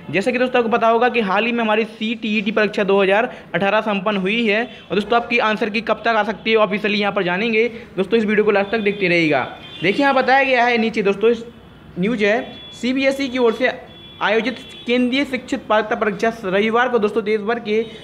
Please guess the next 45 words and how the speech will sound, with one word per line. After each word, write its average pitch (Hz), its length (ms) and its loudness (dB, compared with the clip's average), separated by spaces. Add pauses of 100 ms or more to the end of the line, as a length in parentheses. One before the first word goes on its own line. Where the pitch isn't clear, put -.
(120)
बानवे 226 420 2
शहरों 240 260 2
में 226 120 0
सफलतापूर्वक 220 640 -2
संपन्न 196 320 -2
हुई 202 200 0
है। 208 200 2 (300)
अब 277 180 0
परीक्षा 254 240 0
की, 240 80 -2
दोस्तों, 262 220 2
आंसर 240 280 2
की 240 180 -4
इस 233 120 -4
सप्ताह 233 480 0
और 214 180 0
अगले 214 220 0
सप्ताह 214 340 0
जारी 202 180 2
हो 175 100 0
सकती 175 320 -2
है। 127 120 0 (340)
देखिए, 202 240 2
अभी 262 140 2
कोई 247 200 2
clear 240 300 2
date 226 180 2
नहीं 214 280 2
है 240 80 2
यहाँ 240 160 2
पर, 254 220 0 (240)
लेकिन 233 320 2
इस 220 180 0
सप्ताह 233 340 2
या 240 140 4
फिर 247 120 -4
अगले 214 240 2
सप्ताह 226 300 0
यहाँ 220 140 0
पर 214 100 0
आंसर 196 320 0
की 208 140 -2
आ 165 80 0
सकती 180 340 -2
है। 240 140 2